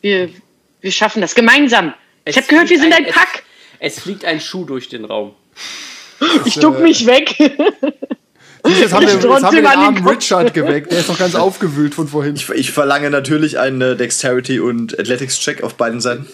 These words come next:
Speaker 3: Ich will Inni haben zuerst.
Speaker 4: Sowas funktioniert nicht. Ihr seid, ihr seid überrascht worden.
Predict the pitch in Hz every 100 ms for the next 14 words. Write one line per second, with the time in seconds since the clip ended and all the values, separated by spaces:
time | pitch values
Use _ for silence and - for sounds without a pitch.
0 | - 156 170 165 185 180 147 143 151 123
1 | 120 - _ - 160 _ - - - 117
2 | 107 208 151 - 107 95 98 - - -
3 | - 156 151 147 135 143 127 127 120 117